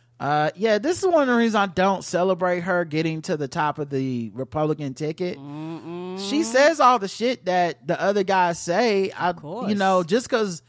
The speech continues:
Speaker 2: It's a woman, don't make no difference.
Speaker 1: just 'cause they decide to have a clown show and she's the best clown doesn't really
Speaker 2: Come
Speaker 1: make it
Speaker 2: on.
Speaker 1: any better. She's like,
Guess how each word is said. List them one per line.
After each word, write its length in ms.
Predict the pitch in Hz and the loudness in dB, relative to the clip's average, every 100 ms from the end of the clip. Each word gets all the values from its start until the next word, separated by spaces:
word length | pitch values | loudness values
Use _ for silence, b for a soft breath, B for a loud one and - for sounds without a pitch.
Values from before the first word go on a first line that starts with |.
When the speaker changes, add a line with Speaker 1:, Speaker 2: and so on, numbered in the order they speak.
| b | b
Speaker 2:
It's 200 | 135 156 | -16 -14
a 60 | 131 | -12
woman, 480 | 123 180 254 180 151 | -8 -6 -6 -6 -6
don't 240 | 156 190 | -8 -8
make 180 | 175 151 | -8 -10
no 140 | 170 151 | -10 -10
difference. 580 | 143 208 147 147 123 | -10 -10 -12 -14 -8
Speaker 1:
just 180 | - 294 | -2 0
'cause 120 | 311 | 0
they 160 | 254 240 | 2 2
decide 320 | 214 220 214 | 2 2 2
to 80 | 202 | 4
have 160 | 202 160 | 2 0
a 80 | |
clown 480 | 131 190 185 226 185 | -4 -2 0 0 -2
show 260 | - 156 147 | -2 0 0
and 80 | 131 | -2
she's 220 | 196 175 | -4 -4
the 80 | 131 | -2
best 320 | 160 156 - | 0 -2 -4
clown 420 | 160 196 185 151 | -2 0 0 0
doesn't 360 | 165 190 151 143 | 0 0 -2 0
really 280 | 170 151 135 | 2 2 0
Speaker 2:
Come 100 | 135 | 0
Speaker 1:
make 180 | 156 139 | 0 0
it 200 | 139 117 | -2 -2
Speaker 2:
on. 160 | 127 120 B B B | -6 -14 B B B
Speaker 1:
any 260 | 160 185 147 | -2 0 -2
better. 340 | 101 156 190 | 0 2 2
She's 400 | 156 220 254 214 - _ | 0 -2 -2 -4 -10 _
like, 260 | 160 185 | -2 -2